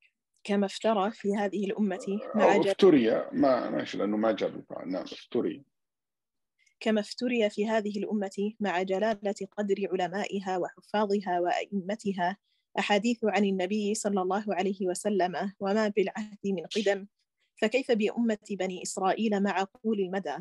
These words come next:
Speaker 1: وقلة الحفاظ النقاد فيهم وشربهم الخمور وتحريف علمائهم الكلم عن مواضعه وتبديل كتب الله وآياته؟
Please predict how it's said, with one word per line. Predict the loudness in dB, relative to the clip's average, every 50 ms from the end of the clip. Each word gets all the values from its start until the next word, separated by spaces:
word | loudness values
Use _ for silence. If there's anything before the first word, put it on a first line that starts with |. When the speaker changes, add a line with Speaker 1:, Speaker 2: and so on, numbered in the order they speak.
| -10 _ -14
Speaker 1:
وقلة | -14 _ 0 0 2 2 2 0
الحفاظ | -2 -4 -4 -8 -10 -2 0 0 0 2 0
النقاد | -2 -2 -4 -6 -6 0 2 2 2 2 0
فيهم | -4 -2 -2 -2 0 -2 -4 -4 -8 -12 _ -6
وشربهم | -4 -4 -2 -2 -2 -2 0 -2 0 0 0 -2 -2 -6
الخمور | -8 -4 0 2 4 4 4 4 2 2 -2 -6 _ _ _ _ -20 -20 -20 -20 _ -4
وتحريف | 0 0 0 -2 0 -2 -2 -2 0 0
علمائهم | 2 2 4 2 4 2 2 0 2 0 0 -2 -2 -2 -4 -4
الكلم | -6 -4 -2 0 0 2 2 0
عن | 0 0 -2 -2
مواضعه | -2 -2 -2 -2 -2 -2 0 -2 0 -2 -2 -2 -2 -4 -4 -6 -8 -14
وتبديل | -10 -4 -4 -4 -2 0 -2 0 0 0
كتب | -2 -2 -12 -10 -8 -8 -6 -4
الله | -4 0 0 0 0 0 0 0
وآياته؟ | 0 2 2 2 2 0 -2 -2 -4 -6 -10 -20 -20